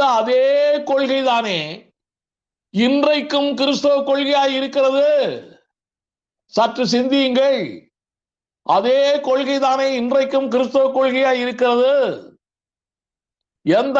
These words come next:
காலகட்டத்திலும் கிறிஸ்துவின் உபதேசத்தை கைக்கொள்பவர்தான் கிறிஸ்தவன். எந்த காலகட்டமா இருக்கட்டும், ஆதாம் முதற்கொண்டு இருக்கட்டும், ஆபேல் முதற்கொண்டு இருக்கட்டும்,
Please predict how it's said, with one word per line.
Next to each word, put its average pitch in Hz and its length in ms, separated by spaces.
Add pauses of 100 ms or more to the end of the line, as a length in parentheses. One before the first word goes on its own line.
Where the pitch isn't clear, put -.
காலகட்டத்திலும் 262 920 (1400)
கிறிஸ்துவின் 269 760
உபதேசத்தை 269 800 (180)
கைக்கொள்பவர்தான் 254 1200 (380)
கிறிஸ்தவன். 202 600 (1040)
எந்த 202 520
காலகட்டமா 220 640
இருக்கட்டும், 175 420 (1040)
ஆதாம் 208 420
முதற்கொண்டு 202 420
இருக்கட்டும், 190 420
ஆபேல் 202 360
முதற்கொண்டு 202 380
இருக்கட்டும், 139 400